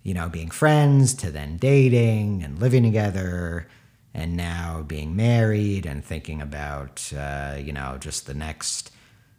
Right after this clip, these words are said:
big steps in their lives. Um, and like Margarita and I, they met, uh, I'm pretty sure they met through N Y U.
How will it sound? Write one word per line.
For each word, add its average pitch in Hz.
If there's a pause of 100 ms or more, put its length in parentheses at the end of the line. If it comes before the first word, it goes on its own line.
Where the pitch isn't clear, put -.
(120)
big 92
steps -
in 87
their 85
lives. 78 (140)
Um, 73 (800)
and 120
like 151 (200)
Margarita 127
and 113
I, 107
they 107
met, 104 (460)
uh, 98
I'm 98
pretty 104
sure 107
they 101
met 98
through 92
N 95
Y 82
U. 113